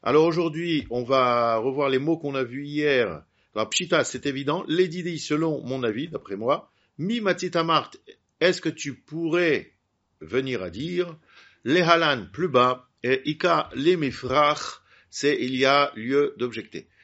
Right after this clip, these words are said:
Je pense qu'à chaque fois qu'on, on a visualisé les images, d'accord, j'espère que les personnes qui, qui voient le, le shiur, hein, se rappellent en plus des images, d'accord, qui, qui ont accompagné donc, euh, la, la traduction.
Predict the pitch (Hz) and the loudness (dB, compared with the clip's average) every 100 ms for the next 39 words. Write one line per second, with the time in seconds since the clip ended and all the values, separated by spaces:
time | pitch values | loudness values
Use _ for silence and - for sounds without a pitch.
0 | _ - 107 151 131 135 123 165 147 - | _ -14 -12 -10 -8 -8 -4 -2 -2 -2
1 | 123 123 120 113 - - - 98 110 135 | -8 -6 -10 -12 -18 -20 -16 -10 -8 -8
2 | 131 151 147 143 151 131 123 143 156 123 | -2 0 0 -2 -2 -2 -4 -2 -2 -2
3 | 113 143 135 113 - 127 123 117 113 110 | -2 0 -2 -4 -8 -6 -6 -6 -6 -8
4 | 107 98 143 135 - 117 120 120 117 113 | -10 -8 -6 -6 -10 -12 -10 -10 -12 -14
5 | 107 - 101 113 156 117 107 107 107 104 | -18 -16 -14 -2 0 0 -2 -6 -6 -6
6 | 104 - 131 113 101 101 110 - _ _ | -6 -4 -4 -4 -6 -8 -10 -16 _ _
7 | - 107 107 131 117 117 117 107 107 120 | -8 -4 -2 -2 -2 -8 -10 -10 -6 -4
8 | 123 120 - _ _ _ 117 107 92 101 | -4 -6 -14 _ _ _ -6 -6 -8 -14
9 | 98 85 110 107 104 113 123 127 135 113 | -14 -10 -6 -6 -8 -4 -2 -2 -4 -4
10 | 107 104 101 98 92 95 101 98 113 107 | -8 -6 -4 -4 -6 -6 -8 -8 -12 -6
11 | 143 | -6